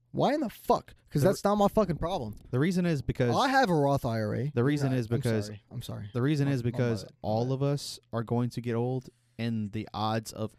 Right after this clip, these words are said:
Speaker 2: all of us being successful is just not possible. So
Speaker 1: So I should retire on the younger generation? I mean, I'm, I'm sorry. I should rely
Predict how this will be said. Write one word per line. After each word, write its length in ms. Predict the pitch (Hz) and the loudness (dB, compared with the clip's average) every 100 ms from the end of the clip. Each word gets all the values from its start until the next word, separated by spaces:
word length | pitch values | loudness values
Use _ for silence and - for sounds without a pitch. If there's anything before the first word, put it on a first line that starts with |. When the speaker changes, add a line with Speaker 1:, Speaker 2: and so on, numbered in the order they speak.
| - | -8
Speaker 2:
all 560 | 95 104 117 120 120 | -4 -2 -2 -2 -2
of 100 | 117 | -2
us 160 | 123 117 | -2 -4
being 260 | 123 120 | -4 -4
successful 640 | 117 104 - 113 - 123 104 | -6 -8 -4 -4 -4 -6 -4
is 220 | 107 104 | -6 -4
just 180 | 101 104 | -6 -6
not 200 | 95 90 | -8 -8
possible. 440 | 85 90 - 95 | -10 -12 -14 -14
So 280 | 95 98 95 - - - | -10 -10 -10 -12 -20 -20
Speaker 1:
So 240 | - - 123 | -4 -2 0
I 120 | 131 | 0
should 160 | - 139 | 0 0
retire 480 | 123 131 120 120 104 | 0 0 0 0 0
on 80 | 123 | -2
the 120 | 107 | -2
younger 360 | 107 107 123 | -2 -2 -2
generation? 640 | 123 131 135 135 147 180 170 _ - - | -2 -2 -2 -2 -4 -6 -8 _ -18 -4
I 100 | 151 | -2
mean, 200 | 156 143 | 0 -2
I'm, 260 | 110 131 - - | -4 -6 -10 -10
I'm 80 | |
sorry. 240 | 131 104 110 | -6 -6 -4
I 140 | 101 147 | 0 0
should 220 | - 147 | 0 -2
rely 760 | 127 131 117 113 117 127 143 | 0 -2 -2 -2 -2 -2 -2